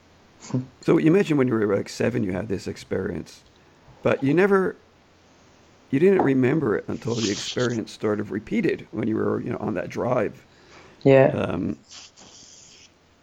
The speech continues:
Speaker 1: but you never remember, all during all your hardship and all your hard times and seeking liquor and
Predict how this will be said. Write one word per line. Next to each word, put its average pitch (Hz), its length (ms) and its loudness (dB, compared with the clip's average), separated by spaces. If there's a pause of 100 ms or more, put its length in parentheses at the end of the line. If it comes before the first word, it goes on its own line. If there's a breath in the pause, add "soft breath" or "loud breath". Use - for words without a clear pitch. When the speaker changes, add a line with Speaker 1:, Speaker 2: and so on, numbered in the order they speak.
(260)
Speaker 1:
but 151 100 0
you 160 80 2
never 170 220 2
remember, 165 420 0
all 175 220 2
during 151 300 -2
all 147 140 0
your 147 140 -2
hardship 147 480 -6
and 107 80 -6
all 110 100 -2
your 139 140 -2
hard 131 160 -4
times 131 380 -6
and - 80 -16
seeking - 380 -8
liquor 98 360 -6
and - 460 -12